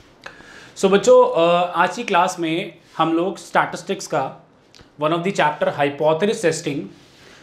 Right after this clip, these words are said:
उसका एक बहुत अच्छा सा topic type one and type two error discuss करने वाले हैं।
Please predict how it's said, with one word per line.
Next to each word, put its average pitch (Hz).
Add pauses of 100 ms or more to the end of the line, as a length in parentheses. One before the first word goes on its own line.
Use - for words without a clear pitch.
(260)
उसका 175
एक 208
बहुत 208
अच्छा 220
सा 233
topic 170 (800)
type 175
one 220 (120)
and 190
type 160
two 196
error 147
discuss 151
करने 123
वाले 104
हैं। -